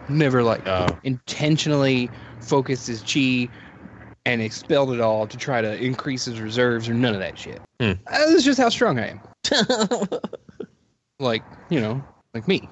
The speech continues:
Speaker 2: <laughs>
Speaker 1: Yeah. I don't work out. Fuck that.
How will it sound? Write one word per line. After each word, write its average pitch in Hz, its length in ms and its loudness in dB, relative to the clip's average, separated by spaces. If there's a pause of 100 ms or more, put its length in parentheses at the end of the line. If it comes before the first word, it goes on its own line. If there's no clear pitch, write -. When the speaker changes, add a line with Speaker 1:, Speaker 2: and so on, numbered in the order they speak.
(260)
Speaker 2:
<laughs> - 600 -6
Speaker 1:
Yeah. 202 540 4 (1300)
I 135 40 0
don't 120 120 0
work 101 180 -6
out. 107 260 -4
Fuck - 160 -2
that. - 180 -4